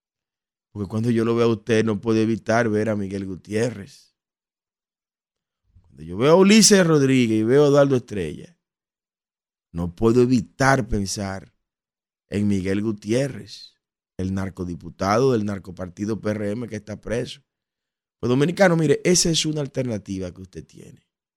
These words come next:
Votar por el narcopartido P R M y sus aliados. Otra alternativa que usted tiene, bueno,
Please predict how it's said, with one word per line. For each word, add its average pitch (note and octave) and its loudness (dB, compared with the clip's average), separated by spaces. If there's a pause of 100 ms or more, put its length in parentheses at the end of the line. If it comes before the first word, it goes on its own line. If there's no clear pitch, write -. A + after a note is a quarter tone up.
(380)
Votar B2+ -4
por A2+ -4 (260)
el G2 -4
narcopartido G2 -6
P A#2 -6
R A2+ -2
M D3 -2
y C3 -6
sus A#2+ -12
aliados. - -16 (840)
Otra G#3 6
alternativa A3+ 8
que G#3+ 6
usted G#3+ 8
tiene, F3+ 6
bueno, D#3+ 4